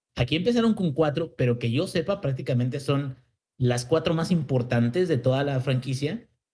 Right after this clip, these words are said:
a menos de que, no sé, quieran meter a las brujas, eh, de, bueno, que no son brujas o algo así. Tam-, o sea, sí hay más cosas que se pueden hacer, pero las brujas no, no tenían settlements,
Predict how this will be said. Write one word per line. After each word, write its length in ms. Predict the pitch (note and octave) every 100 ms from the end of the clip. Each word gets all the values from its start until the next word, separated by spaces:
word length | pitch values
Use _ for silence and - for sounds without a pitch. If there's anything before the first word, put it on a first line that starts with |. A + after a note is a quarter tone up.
| _
a 80 | C3
menos 180 | C#3+ D3+
de 140 | C#3+
que, 80 | B2+
no 100 | C3+
sé, 240 | C3 F3+
quieran 240 | E3 D3 C3+
meter 220 | A#2+ C3+
a 80 | C3
las 160 | A2
brujas, 480 | A2+ G3+ G3+ E3+ C3
eh, 260 | A#2 G#2+ G2+
de, 100 | A2
bueno, 220 | E3+ C#3
que 280 | - G#2 - _ _ _ _ _ _ _ _ _ D3
no 120 | F3+
son 120 | F#3
brujas 240 | C3+ C3+ C3
o 20 |
algo 100 | B2+
así. 320 | C3 E3 - _
Tam-, 220 | - D#3 -
o 40 | E3
sea, 100 | F#3
sí 200 | F#3 A#3
hay 120 | A#3
más 380 | A3+ A3 A3 - -
cosas 420 | - E3 A3+ A3
que 140 | - C3+
se 140 | B2+
pueden 500 | B2 C#3 D3 F3 F#3+
hacer, 440 | B2+ D3 A3+ - -
pero 160 | F3+
las 80 | E3
brujas 320 | G#3 A#3+ A3+
no, 400 | G#3 G#3+ G#3+ G#3+ G#3
no 180 | F#3 F#3+
tenían 300 | F#3+ F#3+ F#3
settlements, 600 | F#3+ G#3+ D#3 G#2+ -